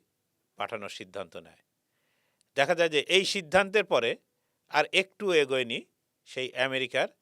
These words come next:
সপ্তম নৌবহর, তারা ফিরে গিয়েছিল। কিন্তু এখন ভেনেজুয়েলার পাশে যখন একাধিক মার্কিন নৌবহর গিয়ে দাঁড়ায়, তখন কিন্তু প্রতিরোধের জন্য রাশিয়া বা চীন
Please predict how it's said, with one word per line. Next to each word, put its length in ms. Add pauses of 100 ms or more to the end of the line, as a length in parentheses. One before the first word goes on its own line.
(180)
সপ্তম 400
নৌবহর, 540 (560)
তারা 200
ফিরে 240
গিয়েছিল। 440 (840)
কিন্তু 180 (100)
এখন 580 (380)
ভেনেজুয়েলার 640
পাশে 280
যখন 320 (100)
একাধিক 540 (720)
মার্কিন 420
নৌবহর 540
গিয়ে 160
দাঁড়ায়, 360 (560)
তখন 260
কিন্তু 260
প্রতিরোধের 580
জন্য 440 (380)
রাশিয়া 640 (360)
বা 100
চীন 400